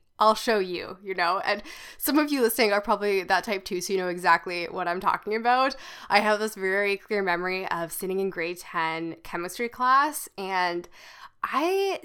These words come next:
did not do well in science before, like,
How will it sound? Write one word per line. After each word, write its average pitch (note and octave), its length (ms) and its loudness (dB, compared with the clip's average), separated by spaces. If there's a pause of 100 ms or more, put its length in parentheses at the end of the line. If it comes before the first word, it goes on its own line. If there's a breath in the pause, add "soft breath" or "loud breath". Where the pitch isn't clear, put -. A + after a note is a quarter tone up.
did B3 180 -2
not G#3+ 380 4
do A3 180 -4
well F#3+ 460 0
in F#3+ 220 -2
science F3+ 720 -4 (580)
before, F#3+ 960 0 (180)
like, F3 200 -4